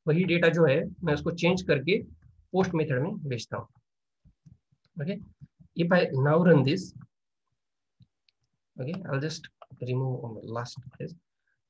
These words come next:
और अगर मैं इसको अभी रन करता हूँ, देखो hi mom, मैं सेम ग्रीटिंग भेज रहा हूँ। ओके, लेकिन अब इस टाइम मेथड कौन सी पास हो रही है? पोस्ट मेथड। If I click on this send my greeting, देखो यहाँ पे सिर्फ who dot com डिस्प्ले हो रहा है, तो no any data sensitive information is showing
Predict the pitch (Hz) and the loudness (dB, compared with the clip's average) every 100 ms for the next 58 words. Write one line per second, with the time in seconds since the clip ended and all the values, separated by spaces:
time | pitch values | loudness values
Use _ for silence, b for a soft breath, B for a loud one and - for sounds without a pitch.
0 | - 151 - 151 190 190 190 - 220 180 | -4 -2 0 2 4 4 2 2 4 4
1 | 147 220 - - 143 160 156 143 135 160 | 4 0 -4 -6 0 2 2 2 2 0
2 | 214 135 139 202 180 151 165 147 143 156 | -2 -4 -2 -4 2 4 4 4 2 2
3 | 151 - 190 156 165 180 175 135 127 123 | 0 4 4 4 2 2 2 2 2 0
4 | 110 104 123 208 196 _ 123 135 156 151 | -2 -6 -6 -6 -6 _ -6 0 4 4
5 | 151 151 - 165 160 170 170 170 170 170 | 2 -4 0 2 2 2 0 2 2 2
6 | 170 160 151 185 - _ _ 156 143 117 | 0 0 0 -2 -4 _ _ -2 0 -4
7 | - - _ b b - 156 175 175 208 | -4 -14 _ b b -8 0 0 2 0
8 | 208 202 185 185 160 151 156 214 - _ | 2 2 2 2 2 4 2 0 -10 _
9 | _ 127 127 156 - _ _ _ 147 165 | _ -8 -6 -6 -8 _ _ _ -4 -2
10 | 156 135 151 147 139 147 131 127 - 123 | 0 0 -2 -4 -6 -2 0 -2 -2 -4
11 | 120 127 123 117 120 143 135 131 127 131 | -6 -8 -6 -4 -6 -6 -6 -4 -2 2
12 | 131 131 165 190 185 190 160 160 175 170 | 4 4 6 6 6 4 4 2 2 2
13 | 156 156 151 165 156 147 139 143 131 131 | 0 0 0 0 0 -2 -4 -2 -4 -4
14 | 135 123 | -4 -4